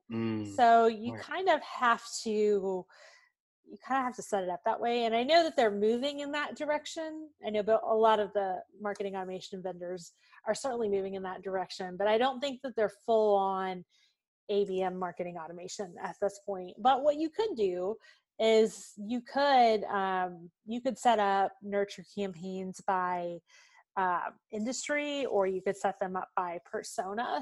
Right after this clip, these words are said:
Speaker 2: So, like, for example, at Flip My Funnel, we had both sales and marketing personas. And so if you're selling to multiple personas, and a lot of companies are,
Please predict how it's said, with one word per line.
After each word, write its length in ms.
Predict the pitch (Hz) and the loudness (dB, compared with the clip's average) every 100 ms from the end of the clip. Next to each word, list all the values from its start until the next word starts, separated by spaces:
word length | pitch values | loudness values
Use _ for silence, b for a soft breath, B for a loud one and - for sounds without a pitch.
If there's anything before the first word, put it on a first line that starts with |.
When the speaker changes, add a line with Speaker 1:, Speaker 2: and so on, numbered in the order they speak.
| - | -4
Speaker 2:
So, 160 | 226 202 | -2 0
like, 220 | 208 190 | 0 -2
for 100 | - | -4
example, 360 | 208 - 202 208 | -4 -4 -4 -4
at 80 | - | -4
Flip 140 | 220 | -6
My 120 | 202 190 | -6 -2
Funnel, 500 | 262 269 226 202 202 b b b - | 0 2 4 2 -2 b b b -6
we 240 | 220 254 | -4 -2
had 420 | 226 214 208 196 208 | -2 0 0 0 -2
both 180 | 196 190 | -2 -4
sales 580 | - 214 214 208 202 - - | -2 2 4 4 2 -6 -8
and 220 | 214 196 | -4 -4
marketing 600 | 185 180 - 170 170 190 _ _ _ _ - | -4 -6 -10 -14 -16 -20 _ _ _ _ -12
personas. 720 | 185 - - - 190 - - _ _ _ _ _ _ _ - | -8 -10 -10 -14 -14 -16 -20 _ _ _ _ _ _ _ -4
And 140 | 240 214 | -2 4
so 220 | 233 214 | 8 8
if 100 | 214 | 8
you're 100 | 233 | 2
selling 360 | 254 277 285 | 4 2 2
to 60 | 233 | 0
multiple 540 | 190 196 214 240 233 226 | 0 0 -2 -4 -6 -2
personas, 460 | 214 208 190 220 | -2 -2 -2 -2
and 80 | 247 | -2
a 80 | 277 | 0
lot 260 | 269 302 370 | 2 4 2
of 60 | |
companies 580 | 370 247 214 208 196 - - | 0 -2 -4 -6 -6 -6 2
are, 480 | 214 - - - | 4 4 0 -6